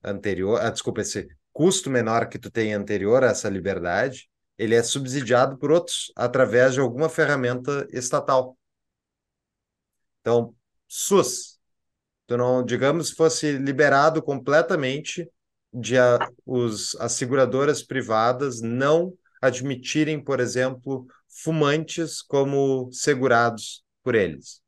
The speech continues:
porque sabe que, que o fumante tem chance de ter mais doenças e tal, tem mais problemas, vai ter um custo de saúde mais elevado, e dizer assim, "Não, eu, eu não aceito nenhum fumante aqui." Se existe o sus,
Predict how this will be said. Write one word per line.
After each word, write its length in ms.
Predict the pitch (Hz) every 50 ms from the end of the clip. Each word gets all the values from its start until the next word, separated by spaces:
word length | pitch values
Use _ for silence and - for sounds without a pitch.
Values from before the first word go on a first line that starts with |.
| _
porque 260 | _ 110 107 - 127 120
sabe 280 | - 123 120 117 117
que, 100 | 113 - - - - -
que 60 | -
o 60 | 113
fumante 500 | - - 123 117 113 110 113 120 120 -
tem 400 | - 123 117 113 110 110 110 107 _ _ _ _ _
chance 340 | _ - - 120 120 113 -
de 100 | - -
ter 120 | - 117 98
mais 240 | 101 107 107 104
doenças 680 | 98 131 139 127 120 123 127 123 113 101 - - 107 101
e 80 | 101 98
tal, 260 | - 104 104 110 110
tem 140 | 107 113 101
mais 240 | 101 98 101 -
problemas, 540 | - - 117 110 107 107 107 110 117 117 98
vai 100 | 104 107
ter 100 | 101 117
um 100 | 110 110
custo 400 | 113 - 117 123 123 123 - 120
de 100 | 104 -
saúde 340 | - - 107 101 101 95 92
mais 180 | 104 101 95 101
elevado, 480 | 110 120 127 123 123 123 131 127 - - - _ _ _
e 60 | - 143
dizer 140 | 127 160
assim, 160 | 156 - 165 170
"Não, 180 | 170 170 165
eu, 160 | 160 151 -
eu 180 | 120 147 156 156
não 240 | 156 160 165 165 160
aceito 380 | 151 147 - 147 139 131 -
nenhum 160 | 139 135 139 143
fumante 440 | - - 127 120 110 107 - -
aqui." 220 | - - - 80 - _ _ _ _ _ _ _ _ _ _ _ _ _ _ _ _ _ _ _ _ _ _ _ _
Se 220 | - - - 175
existe 540 | 202 208 170 127 120 139 156 147 - - -
o 60 | -
sus, 760 | - - - - - 160 202 226 - - - - - - -